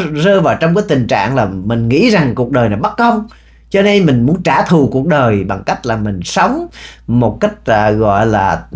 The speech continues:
theo cái, gọi là lập cái công bình riêng của mình, có nghĩa là lấy cơn giận của mình để mà trả thù cái cuộc đời này. Và như Thánh Kinh nói rằng sự giận của loài người không có làm nên sự công bình đâu.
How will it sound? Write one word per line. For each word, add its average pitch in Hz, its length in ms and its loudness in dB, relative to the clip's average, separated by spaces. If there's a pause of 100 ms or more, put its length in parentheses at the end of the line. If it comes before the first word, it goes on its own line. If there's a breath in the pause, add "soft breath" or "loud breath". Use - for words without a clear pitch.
(260)
theo 220 480 2
cái, 233 280 2
gọi 120 120 2
là 113 140 2
lập 120 360 -2
cái 220 100 -2
công 185 180 2
bình 123 140 4
riêng 175 260 2
của 180 120 0
mình, 127 360 0
có 131 60 -6
nghĩa 151 220 0
là 123 220 0 (260 loud breath)
lấy 233 280 2
cơn 208 260 2
giận 143 300 0
của 175 100 -2
mình 120 280 -2
để 110 100 -6
mà 120 160 -8
trả 104 140 -2
thù 117 320 -2
cái 117 120 -8
cuộc 104 200 -6
đời 98 200 0
này. 82 200 -4 (680 loud breath)
Và 92 640 -2 (280)
như 135 300 4
Thánh 156 200 -2
Kinh 127 200 0
nói 135 160 2
rằng 147 200 -4 (240)
sự - 200 -2
giận 127 360 2
của 151 80 0
loài 113 180 2
người 98 320 -2
không 156 180 -2
có 165 60 0
làm 110 240 0
nên 113 140 -2
sự 104 140 -4
công 117 180 -4
bình 90 200 -6
đâu. 85 140 -6